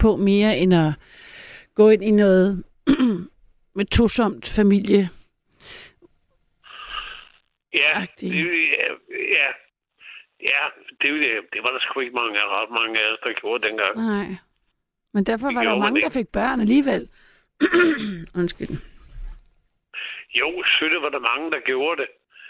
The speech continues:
Speaker 2: Men, men, men, altså, i, i vores kreds, altså, det var kreds, der var,
Speaker 1: Mm.
Speaker 2: der var, der var, der var ikke, vi var kærester en gang imellem, sådan lidt på kryds og tværs, ikke?
Speaker 1: Ja.
Speaker 2: Men, men, men, men, men, men, men, øh,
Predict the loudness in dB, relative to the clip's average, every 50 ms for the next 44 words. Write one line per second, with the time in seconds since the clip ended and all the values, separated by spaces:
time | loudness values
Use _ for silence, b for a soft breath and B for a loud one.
0 | B B B _ _ _ -6 -6 -6 -6 -12 -12 -6 -6 -6 -6 -6 -12 -8 -4
1 | -4 -4 -4 -6 -12 -16 -10 -8 -8 -6 -4 -4 -4 -2 -2 -2 -2 -4 -4 -2
2 | -2 -2 -2 -2 -2 -2 -2 -2 -4 -2 -2 -4 -4 -4 -4 -2 -2 -2 -4 -4
3 | -6 -8 -10 -10 -8 -6 -6 -6 -6 -8 -10 -10 -10 -10 -8 -8 -8 -8 -6 -6
4 | -6 -4 -4 -4 -6 -6 -6 -4 -2 -2 -2 -2 -4 -8 -12 _ _ _ -6 -4
5 | -2 -2 -2 -4 -6 _ -6 -4 -4 -4 -4 -4 -2 0 0 2 0 0 -2 B
6 | B B B B B -14 _ -6 -4 -4 -4 -4 -4 -4 -2 -2 -2 0 -2 -2
7 | -4 -6 -4 -4 -4 -4 -4 -2 -2 -2 -2 0 -2 0 0 0 0 0 -2 -2
8 | -2 -2 -2 -2 0 0 0 -2 -2 -4 -6 -8 -6 -6 -4 -4 -2 -2 -2 -2
9 | -2 -2 -2 -2 -2 0 -2 -2 -4 -4 -6 -6 -8 _ _ _ B B B -2
10 | -2 -2 -2 -4 -8 _ _ -6 -4 -4 -4 -4 -6 -8 -8 -6 -6 -6 -8 -10
11 | -12 -10 -6 -4 -4 -4 -6 -10 -12 -8 -6 -6 -6 -6 -10 -12 -8 -6 -6 -6
12 | -6 -10 -14 -16 -12 -8 -6 -6 -6 -8 -12 -16 -12 -8 -8 -6 -6 -6 -4 -4
13 | -2 -2 -2 -4